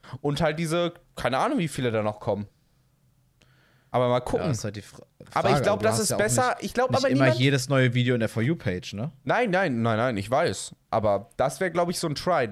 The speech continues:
Speaker 2: Das,
Speaker 1: ich gehen würde.
Speaker 2: ja.
Speaker 1: Neben, neben
Speaker 2: Deswegen.
Speaker 1: dem, was halt eh quasi, dass Leute eh über das Profil gehen. Verstehst du?
Speaker 2: Ja, ja.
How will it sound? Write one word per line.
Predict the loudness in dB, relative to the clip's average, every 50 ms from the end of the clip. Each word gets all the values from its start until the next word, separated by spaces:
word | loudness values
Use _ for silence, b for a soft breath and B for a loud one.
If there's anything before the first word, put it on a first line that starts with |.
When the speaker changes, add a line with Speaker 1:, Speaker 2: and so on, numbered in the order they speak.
| -2 -2
Speaker 2:
Das, | -4
Speaker 1:
ich | -4
gehen | -4 -4 -4 -4 -2 -2
würde. | -2 -2 -2 -2
Speaker 2:
ja. | -4 -6 -12 -14 -16 -20 _ _ _ -2
Speaker 1:
Neben, | 0 0 0 0 0 -2 -2 0 0
neben | 0 0 0 0 0 0 -2
Speaker 2:
Deswegen. | 0 0
Speaker 1:
dem, | 0 0 2 0 0 -2 -2 -2 0
was | 0 0 0 0 0
halt | -2 -2 -2 -2
eh | -2 0 0 0 -2
quasi, | -2 -2 0 0 0 0 0 -2 -2 -2 0
dass | -2 -2 -2 0
Leute | 0 0 0 0
eh | -2 0 0 0
über | 2 2 0
das | 0 0 -2
Profil | -4 -6 -6 -4 -4 -4 -4 -4
gehen. | -4 -6 -8 -8 -10 -12 -10
Verstehst | -8 -8 -6 -4 -4 -4 -2 -2
du? | -4 -4 -6 -10 _ _ _ _ _ _ _ _ _ _ _ _ _ _ _ _ _ -14
Speaker 2:
Ja, | -12
ja. | -10 -8 -8 -8 -8 -10